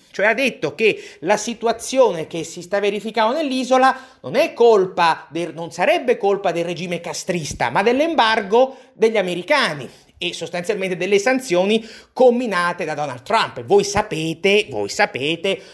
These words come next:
qual è la forte influenza che Black Lives Matter ha sulla sinistra del Partito Democratico americano. Tra l'altro è stato anche...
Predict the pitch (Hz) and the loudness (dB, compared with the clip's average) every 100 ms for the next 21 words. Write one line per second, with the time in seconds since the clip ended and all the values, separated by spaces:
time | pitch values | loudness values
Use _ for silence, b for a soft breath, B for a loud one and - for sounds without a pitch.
0 | B - 143 160 277 233 - 202 196 180 | B -8 -2 2 4 2 2 0 0 -4
1 | 190 185 180 180 190 190 185 180 180 170 | -4 -6 -4 0 4 4 2 -4 -8 -6
2 | 151 131 185 190 - 165 143 147 165 160 | -8 -4 -2 -4 -2 -2 -2 -2 -2 -2
3 | 170 160 156 - 170 - - - 165 160 | -2 -2 -2 -4 -2 -2 -4 2 2 2
4 | 156 - 180 170 185 - - 170 175 226 | 0 -2 -4 -6 -6 -8 -8 -2 -2 -4
5 | B B 139 175 165 165 165 - - 208 | B B -2 0 0 0 -2 -4 -4 -2
6 | 180 - 170 165 151 170 170 165 131 196 | -2 -6 -12 -12 -6 -2 -2 -4 -2 -2
7 | 175 165 165 165 156 - 165 170 170 170 | -2 -6 -2 -2 -2 -6 -6 0 0 0
8 | - 170 165 156 - 160 127 107 95 _ | -2 0 0 -2 0 0 0 -4 -10 _
9 | 151 180 220 214 170 156 - - 139 - | -2 0 0 -2 -6 -10 -12 -20 -12 -6
10 | 180 151 160 180 160 147 | -6 -6 -8 -8 -6 -8